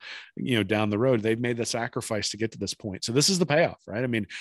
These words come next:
when Kaiir Elam gets drafted the first round, his family changes, um, because of that sort of money, right? When Zachary Carter gets, gets drafted, he's gonna sign a signing bonus. It's gonna be more money than he's probably ever seen in his life.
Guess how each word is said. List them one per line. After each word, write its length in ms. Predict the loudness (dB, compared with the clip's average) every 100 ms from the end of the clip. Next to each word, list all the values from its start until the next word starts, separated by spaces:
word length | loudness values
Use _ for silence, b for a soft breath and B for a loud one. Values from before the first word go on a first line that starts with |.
| B
when 140 | -4
Kaiir 340 | 2 6 6 8
Elam 180 | 6 4
gets 160 | -2
drafted 400 | 0 0 0 -2
the 80 | -4
first 320 | -2 -2 0
round, 260 | 0 0 0
his 140 | -2
family 320 | 0 0 0
changes, 640 | -2 -2 -4 -4 -6 -8 -10 b b _
um, 360 | 0 0 0 -4 -8 -4
because 380 | -2 2 2 2
of 140 | 2
that 180 | 2 0
sort 220 | -2 -2
of 60 | 2
money, 340 | 2 0 -4 B B B
right? 240 | -2 -2 2
When 180 | 0
Zachary 380 | 4 4 6 2
Carter 380 | 2 2 2 0
gets, 440 | 0 -4 -4 -6
gets 220 | -2 -2 0
drafted, 580 | 2 2 0 -2 -6 -8 B B
he's 180 | -2 2
gonna 140 | 4 4
sign 240 | 4 4
a 40 |
signing 360 | 4 2 2 0
bonus. 340 | -2 -4 -6
It's 120 | -6 -4
gonna 180 | -2
be 40 | 0
more 160 | 0
money 220 | 2 2 2
than 120 | 0
he's 140 | -4
probably 320 | -2 0 2
ever 140 | 2 2
seen 160 | 0
in 80 | -2
his 140 | -4 0
life. 320 | 0 0